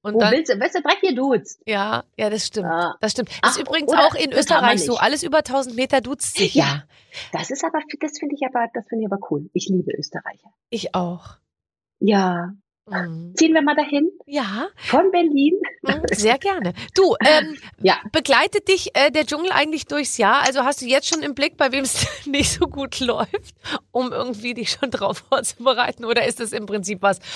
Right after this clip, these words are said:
Speaker 1: wo man dir dann irgendwann Ende Dezember sagt, die und die werden's und, äh, so schaut's aus?
Speaker 2: Also eigentlich, äh, nee, also ich hab da mit den Kandidaten hab ich ja gar nichts am Hut.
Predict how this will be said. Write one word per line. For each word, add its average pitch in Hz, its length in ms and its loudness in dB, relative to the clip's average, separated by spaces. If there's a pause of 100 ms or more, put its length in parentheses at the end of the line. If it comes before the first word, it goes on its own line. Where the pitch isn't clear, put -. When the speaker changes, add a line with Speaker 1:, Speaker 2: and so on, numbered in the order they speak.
(160)
Speaker 1:
wo 220 120 4
man 202 180 0
dir 208 140 2
dann 185 160 0
irgendwann 185 360 0
Ende 190 260 -2
Dezember 185 480 0
sagt, 175 320 0
die 202 160 -4
und 180 180 -6
die 180 220 -14
werden's 180 440 2
und, 180 400 -6
äh, 165 200 2
so 160 160 -6
schaut's 156 240 -4
aus? - 300 -6 (1120)
Speaker 2:
Also 180 280 4 (120)
eigentlich, 302 1040 0
äh, 220 240 4
nee, 185 260 2
also 165 180 0
ich 160 140 -2
hab 156 120 -4
da 151 80 -2
mit 147 160 -2
den 143 80 -2
Kandidaten 135 520 -2
hab 135 120 -4
ich - 80 -6
ja 127 120 -2
gar 226 320 4
nichts 254 260 -2
am 160 200 0
Hut. 240 300 4